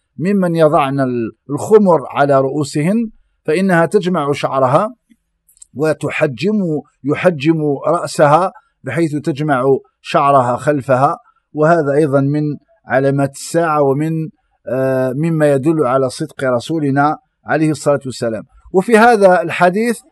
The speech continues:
أمر الرسول صلى الله عليه وسلم بلعنهن، قال: العنوهن فإنهن ملعونات.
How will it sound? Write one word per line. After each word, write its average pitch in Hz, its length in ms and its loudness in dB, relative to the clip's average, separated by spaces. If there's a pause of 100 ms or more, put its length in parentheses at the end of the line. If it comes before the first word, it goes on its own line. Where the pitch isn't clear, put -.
(260)
أمر 220 280 6
الرسول 175 360 4
صلى 151 140 0
الله 147 160 0
عليه 151 120 2
وسلم 220 240 4 (280)
بلعنهن، 165 880 2
قال: 156 160 0 (140)
العنوهن 160 920 0 (440)
فإنهن 196 640 4
ملعونات. 143 500 0